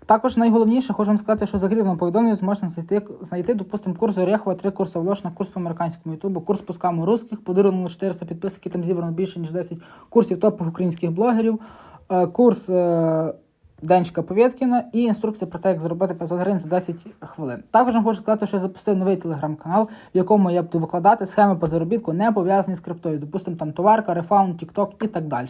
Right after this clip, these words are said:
Посилання на ці два канали залишаю в описі під цим відео. В принципі, давайте починати оглядати тестнет. Це в нас тут тестнет від Axiom. Двадцять мільйонів інвестицій від Paradigm, е, Eternal Ventures, е, Standard Crypto. Це все фонди, які спонсорують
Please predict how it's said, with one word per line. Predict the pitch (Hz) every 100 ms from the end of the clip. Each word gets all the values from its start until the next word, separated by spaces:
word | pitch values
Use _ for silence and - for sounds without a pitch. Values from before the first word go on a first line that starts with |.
| 156 -
Посилання | 214 240 220
на |
ці | 185 180
два | 165
канали | 170 220 247
залишаю | 190 180 220 180
в | 170
описі | - 247 185
під | - 226 226
цим | 190 156
відео. | 151 135 131
В | -
принципі, | 302 339 294
давайте | 247 262 254
починати | 254 - 262
оглядати | 233 247 240 -
тестнет. | 226 - 269 254
Це | 254
в | 247
нас | 226 233
тут | 233 165
тестнет | 190 175 208 214 160
від | 202 202
Axiom. | 175 190 - 170 156 139
Двадцять | 156 220 226 185
мільйонів | 185 214 208 185
інвестицій | 175 170 170 233 226 156
від | 165
Paradigm, | - 180 165 175 220 180 175 -
е, | 175 170 165 165 180
Eternal | - 208 208 170
Ventures, | 180 208 190 175 160 190
е, |
Standard | 156 156 - 175 196 196
Crypto. | 175 170
Це | - 247
все | 226 233
фонди, | 226 185 165 247
які | 220 - 254
спонсорують | - 190 175 185 208